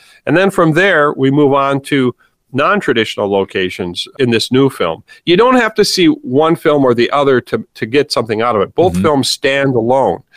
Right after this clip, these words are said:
Speaker 1: because there's so much information and detail. But the scorecard was a really great technique of allowing the viewer to participate in the investigation. And in that, we actually have the biblical verses.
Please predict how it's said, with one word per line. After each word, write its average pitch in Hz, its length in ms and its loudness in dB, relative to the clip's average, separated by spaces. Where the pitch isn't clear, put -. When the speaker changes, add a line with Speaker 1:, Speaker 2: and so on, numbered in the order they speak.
Speaker 1:
because 135 320 0
there's 127 200 0
so 165 180 0
much 160 360 -2
information 127 640 -2
and 95 120 -2
detail. 123 520 -2
But 143 140 0
the 160 80 0
scorecard 151 640 0
was 120 180 0
a 127 40 2
really 185 380 2
great 143 280 0
technique 120 520 -4
of 127 300 0
allowing 160 540 2
the 175 100 2
viewer 131 380 4
to 135 260 0
participate - 840 0
in 127 120 0
the 131 80 2
investigation. 120 840 -2
And 151 380 0
in 214 220 2
that, 123 220 0
we 127 140 2
actually 139 260 -2
have 117 120 0
the 104 80 -4
biblical 160 440 0
verses. 139 600 -2